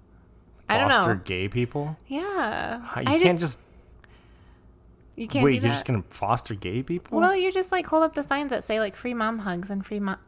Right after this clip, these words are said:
Speaker 1: free dad hugs."
Speaker 2: Oh.
Speaker 1: And, like,
Speaker 2: Yeah, at a parade,
Speaker 1: parent.
Speaker 2: I'll do that. You can't come home.
Speaker 1: Well, yeah, but I just feel like we're gonna
Speaker 2: I don't
Speaker 1: parent.
Speaker 2: have that many pancakes I can just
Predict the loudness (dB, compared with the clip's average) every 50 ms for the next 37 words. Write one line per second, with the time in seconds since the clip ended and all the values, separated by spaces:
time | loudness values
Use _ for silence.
0 | -20 -20 -20 -16 -10 -8 -6 -4 -2 0 0 0 2 4 8 10 10 12 12 12
1 | 12 12 12 12 12 12 12 12 12 12 10 8 6 4 0 0 0 0 2 0
2 | 0 0 2 4 6 8 8 8 8 6 4 4 6 6 4 4 4 4 2 2
3 | 0 -2 0 2 2 2 2 0 -2 -6 -4 -4 -4 -4 -2 -2 -2 -2 0 0
4 | 0 -2 -2 -4 -6 -10 -20 -18 -8 -2 2 4 4 6 6 4 4 2 2 2
5 | 4 4 2 2 0 -2 0 0 0 2 2 0 0 2 0 0 0 0 2 4
6 | 6 8 8 8 8 6 6 4 4 2 0 0 -2 -4 -4 -2 0 0 0 -2
7 | -4 -4 -6 -6 -6 -6 -6 -6 -6 -6 -6 -8 -10